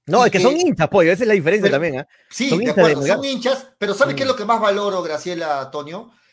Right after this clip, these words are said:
Speaker 2: Que son, ah, em, gente que ha trabajado en el club o que trabaja en el club, que nunca perdieron la comunicación con medios arequipeños.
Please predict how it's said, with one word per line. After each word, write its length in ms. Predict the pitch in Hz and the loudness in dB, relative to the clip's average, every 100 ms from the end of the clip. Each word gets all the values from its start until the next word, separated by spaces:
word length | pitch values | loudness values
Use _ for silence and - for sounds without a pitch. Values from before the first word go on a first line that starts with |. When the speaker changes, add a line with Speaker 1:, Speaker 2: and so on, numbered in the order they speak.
| _ - | _ -8
Speaker 2:
Que 100 | 180 | -6
son, 340 | 233 294 320 _ _ | -2 -2 -4 _ _
ah, 220 | 156 160 156 | -12 -10 -4
em, 460 | 151 147 143 139 _ _ _ _ | -2 -2 -6 -16 _ _ _ _
gente 300 | - 226 233 | -10 -8 -6
que 60 | 220 | -8
ha 60 | |
trabajado 400 | 220 196 165 190 | -4 -4 -2 -4
en 100 | 190 | -4
el 100 | 165 131 | -8 -10
club 200 | 165 226 | -12 -10
o 80 | 156 | -12
que 80 | 135 | -8
trabaja 280 | 135 151 180 | -6 -6 -8
en 40 | |
el 60 | 139 | -14
club, 300 | 143 214 - _ _ _ _ - | -12 -14 -14 _ _ _ _ -8
que 180 | 175 175 | -4 -4
nunca 440 | 208 277 294 285 | -4 -6 0 0
perdieron 340 | 208 170 240 240 | 0 -6 -6 -4
la 120 | 208 | -6
comunicación 640 | 175 156 156 156 - 240 | -8 -12 -14 -12 -10 -12
con 160 | 240 180 | -12 -10
medios 400 | 202 208 208 - | -6 -6 -8 -8
arequipeños. 1120 | 151 147 143 120 131 160 127 101 85 _ _ | -6 -6 -8 -16 -12 -10 -10 -12 -20 _ _